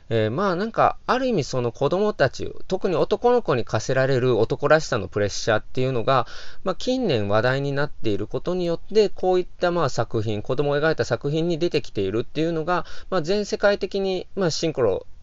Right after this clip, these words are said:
シンクロナイズとか、まあ、シンクロして現れているんだなっていうところは、まあ、一つあるかなと思うんですけれども、うーんとね、えーと、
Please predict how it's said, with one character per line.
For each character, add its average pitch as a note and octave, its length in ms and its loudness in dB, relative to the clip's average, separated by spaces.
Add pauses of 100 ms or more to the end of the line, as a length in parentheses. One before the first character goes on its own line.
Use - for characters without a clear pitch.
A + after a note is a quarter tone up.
シ - 160 -4
ン C#3 60 -2
ク G#2 60 -2
ロ G2 60 0
ナ F2 120 -2
イ - 20 -2
ズ F#2+ 80 -8
と G2 140 -12
か、 G#2+ 180 2 (180)
ま A2 120 -2
あ、 G2+ 40 -2
シ - 140 -4
ン A#2 60 -2
ク - 80 -4
ロ A#2 160 2 (320)
し - 100 -12
て D#3+ 140 6
現 B2+ 280 8
れ B2 120 4
て G#2+ 100 -6
い F2+ 60 -4
る - 140 -6
ん F2 60 -8
だ F2+ 120 2
な A2+ 140 2
っ - 40 -8
て - 160 -6
い G#2+ 60 -2
う B2 80 -2
と F3+ 100 -6
こ G3+ 140 -2
ろ G3 100 2
は、 D3 180 6 (280)
ま F#3+ 60 -2
あ、 F3 40 -2
一 - 220 -2
つ - 120 -2
あ B2 80 6
る A#2+ 120 2
か F#2+ 100 -6
な G2 160 -4
と - 280 -4 (120)
思 C3+ 300 2
う - 20 0
ん F#2 80 -4
で F#2 100 -10
す - 120 -14
け G#2 100 -4
れ F#2 100 -6
ど F#2+ 100 -6
も、 G2+ 340 0 (720)
う - 40 -6
ー A#2+ 200 2
ん A#2 60 -4
と B2 120 -4
ね、 G#2+ 100 -2
え F#2+ 260 -2
ー - 20 -6
と、 F#2+ 760 -4